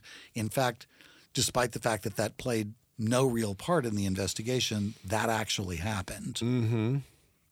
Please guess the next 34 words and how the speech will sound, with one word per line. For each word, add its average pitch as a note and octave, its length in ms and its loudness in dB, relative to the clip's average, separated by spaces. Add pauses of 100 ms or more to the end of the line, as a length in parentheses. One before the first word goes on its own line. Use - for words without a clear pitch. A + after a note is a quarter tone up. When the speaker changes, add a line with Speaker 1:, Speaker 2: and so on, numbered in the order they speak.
(240)
Speaker 2:
So G2+ 220 4
a F2+ 40 4
hundred D#3 480 4
human B2 360 2
analysts, F2 440 0
over G#2 260 4
a F2 40 0
hundred F#2 300 2
human F2 260 0
analysts E2 420 -2
are E2+ 100 0
having E2 200 0
to D2 60 -2
sort F2 280 0
through D#2 160 -2
all C#2+ 120 0
this C#2+ 160 -4
video C2+ 260 -2
footage G#1 400 -6
that A#1+ 140 -8
came B1+ 240 -6
in. - 260 -12
Speaker 1:
Oh, D3+ 160 4
yeah. F#2+ 220 -2 (180)
Speaker 2:
Yeah. C2+ 240 0 (880)
Um, C#3+ 340 6
I'm E3 160 2
gonna A3+ 160 2
pause F2+ 400 0
for A2 140 -2
a G#2 40 0
question D3 540 2
here E2 200 0
that D#2+ 120 -2